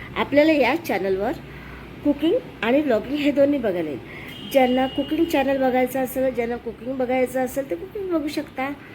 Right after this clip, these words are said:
ज्यांना व्लॉगिंग बघायचं असेल, व्लॉग बघायला आवडत असतील, व्लॉग म्हणजे काय जास्त असे आपल्या घरगुतीच डेली रुटीन, आणि मी जर कुठे बाहेर गेलेच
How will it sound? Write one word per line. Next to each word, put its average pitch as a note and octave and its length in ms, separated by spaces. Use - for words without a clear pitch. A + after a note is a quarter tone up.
ज्यांना G#3 240
व्लॉगिंग G3 420
बघायचं A#3 480
असेल, A3+ 400
व्लॉग F#3 260
बघायला F#3+ 380
आवडत A#3+ 400
असतील, A3+ 360
व्लॉग D#4+ 340
म्हणजे F4+ 260
काय F4+ 100
जास्त A3+ 420
असे D#4+ 840
आपल्या E4 240
घरगुतीच A3+ 600
डेली D4+ 280
रुटीन, F#3 380
आणि A#3 400
मी C#4 180
जर C#4 200
कुठे C4+ 220
बाहेर A#3 280
गेलेच A3+ 440